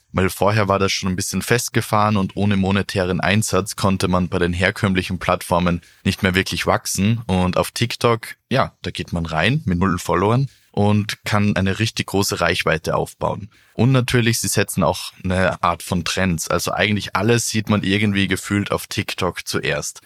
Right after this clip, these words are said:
Aber das ist nur so eine Sache. Es hat sich auch bei den Unternehmen, die zum Beispiel TikTok nutzen, viel verändert, nämlich in der Unternehmenskommunikation. Sie sind ein bisschen lockerer geworden, haben ein bisschen Selbstironie oder machen Witze auf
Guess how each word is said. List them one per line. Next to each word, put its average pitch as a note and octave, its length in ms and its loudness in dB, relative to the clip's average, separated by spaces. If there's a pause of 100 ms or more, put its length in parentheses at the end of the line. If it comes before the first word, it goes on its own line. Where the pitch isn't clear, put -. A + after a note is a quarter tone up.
(180)
Aber G#2+ 180 0
das A2+ 200 0
ist A#2 140 -4
nur A#2+ 140 4
so - 220 -2
eine A2+ 320 2
Sache. - 320 -4
Es - 180 -4
hat G#2 140 -2
sich - 220 -4
auch F#2 220 0
bei - 140 -2
den F#2+ 240 2
Unternehmen, G2+ 760 2
die G2+ 180 -4
zum - 160 -2
Beispiel F#2 300 -2
TikTok - 520 -4
nutzen, G#2 420 0 (200)
viel G2 240 0
verändert, E2+ 540 0
nämlich E2+ 300 0
in G#2+ 120 4
der G#2 120 2
Unternehmenskommunikation. E2+ 1500 0 (200)
Sie - 100 -4
sind A#2+ 240 2
ein A#2 120 4
bisschen A2+ 360 2
lockerer G2 520 0
geworden, E2+ 640 -2
haben G#2 240 0
ein G#2 120 2
bisschen G2 340 -2
Selbstironie F2+ 1080 0
oder F2 180 -2
machen F2+ 440 -2
Witze G2 460 0
auf F#2 260 -2